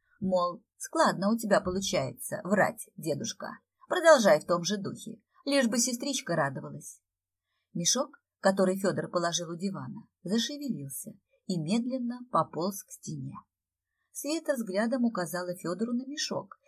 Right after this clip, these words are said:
и ринулась спасать положение. "Какая у вас ёлочка красивая! Сколько игрушек на ней нарядных!" Света схватила сестричек за руки и повернула лицом к ёлке.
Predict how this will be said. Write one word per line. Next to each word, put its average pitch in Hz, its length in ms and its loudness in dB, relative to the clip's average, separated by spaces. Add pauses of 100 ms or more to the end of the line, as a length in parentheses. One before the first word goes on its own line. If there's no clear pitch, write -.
(140)
и 196 100 6
ринулась 254 460 2
спасать 285 480 -4
положение. 156 680 -4 (840)
"Какая 277 400 4
у 262 60 4
вас 262 280 0
ёлочка 233 520 2
красивая! 175 680 -6 (260)
Сколько 240 440 6
игрушек 277 460 2
на 185 140 0
ней 175 180 -6
нарядных!" 170 680 -6 (400)
Света 285 420 -2
схватила 202 500 -4
сестричек 220 520 -4
за 180 180 -4
руки - 360 -14 (200)
и 196 120 0
повернула 196 500 2
лицом 208 400 0
к - 80 -16
ёлке. - 460 -8